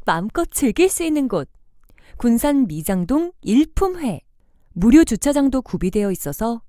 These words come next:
각종 모임 및 회식 장소로 안성맞춤이다.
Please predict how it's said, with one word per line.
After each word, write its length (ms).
각종 600
모임 300
및 160
회식 260
장소로 560
안성맞춤이다. 920